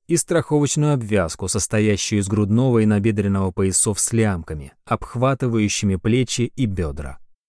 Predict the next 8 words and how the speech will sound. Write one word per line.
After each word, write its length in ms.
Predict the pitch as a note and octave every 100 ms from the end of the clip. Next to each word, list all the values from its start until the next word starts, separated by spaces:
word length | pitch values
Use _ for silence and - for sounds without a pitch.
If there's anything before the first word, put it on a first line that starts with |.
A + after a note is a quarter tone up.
| _ _ _
Эйден 460 | A2 G#2+ G#2+ G#2+ A2
испепеляюще 800 | A2+ B2 A2 A2 A2 G2+ - G2
сверлил 500 | - A2+ G2+ G#2 G#2
его 240 | G2+ G2+
янтарными 680 | G2 G2+ - G2 E2+ F2+ F2+
глазами. 640 | F#2+ F#2+ E2 D#2+ C2+ C2 - _ _ _ _ _ _
"Остынь, 600 | A#3 G#3 - - D#3+ A#2+
сынок", — 540 | - G#2 F2+ - -